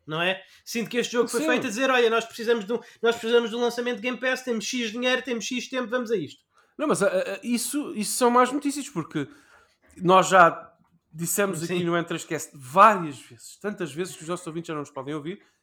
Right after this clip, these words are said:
Speaker 2: que a nova, a, a plataforma corrente
Speaker 1: Sim.
Speaker 2: da Xbox, da Microsoft é o Game Pass, não é? A Series X é, é uma, é uma máquina onde tu podes usar,
Speaker 1: Sim.
Speaker 2: onde tu podes aceder a essa plataforma.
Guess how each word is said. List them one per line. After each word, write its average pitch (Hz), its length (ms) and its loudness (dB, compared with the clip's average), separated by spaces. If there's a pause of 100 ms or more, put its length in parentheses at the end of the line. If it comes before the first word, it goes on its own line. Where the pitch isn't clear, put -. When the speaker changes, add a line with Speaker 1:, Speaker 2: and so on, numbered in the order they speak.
(240)
Speaker 2:
que 170 140 2
a 165 40 2
nova, 196 400 6
a, 143 200 -2
a 139 40 -10
plataforma 185 640 4
corrente 190 640 -2 (360)
Speaker 1:
Sim. 170 200 -6
Speaker 2:
da 170 280 6
Xbox, 143 480 -2
da 147 80 -2
Microsoft 165 520 0 (480)
é 214 100 8
o 233 80 8
Game 247 220 2
Pass, 214 260 2
não 165 140 2
é? - 20 4
A 175 40 2 (120)
Series 226 300 -2
X 247 200 0
é, 233 40 0
é 196 200 0
uma, 175 360 -2
é 165 80 4
uma 156 340 2
máquina 190 640 4 (240)
onde 170 200 -2
tu 170 100 -8
podes 185 320 0
usar, 165 340 2 (160)
Speaker 1:
Sim. - 180 -8
Speaker 2:
onde - 100 -4
tu 165 60 -12
podes 208 260 8
aceder 180 320 0
a - 20 2
essa 180 180 -2
plataforma. 127 560 -10